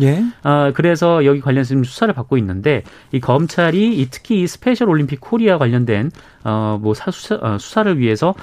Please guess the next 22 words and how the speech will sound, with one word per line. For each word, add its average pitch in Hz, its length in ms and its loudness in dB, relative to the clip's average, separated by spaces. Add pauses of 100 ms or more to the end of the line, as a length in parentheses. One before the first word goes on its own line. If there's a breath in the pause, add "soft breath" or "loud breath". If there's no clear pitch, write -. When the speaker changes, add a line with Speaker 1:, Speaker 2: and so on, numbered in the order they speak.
(180 loud breath)
Speaker 2:
압수수색 170 500 -2
영장을 120 340 0
법원에서, 113 760 -2
법원에 117 280 0
신청을 135 380 -2
했는데, 113 460 -2 (340 loud breath)
어, 104 140 -4
모두 147 420 0
기각이 117 320 -2
됐다라고 95 640 -2
합니다. 92 360 -2 (440 loud breath)
어, 120 140 0
부분 202 460 2
기각이 135 340 0
아니고요. 107 560 -4
이 101 180 -8
모두 131 360 2
전체가 123 420 -2
기각이 98 340 -6
됐다라고 85 520 -10
합니다. 82 400 -14
Speaker 1:
네. 127 360 2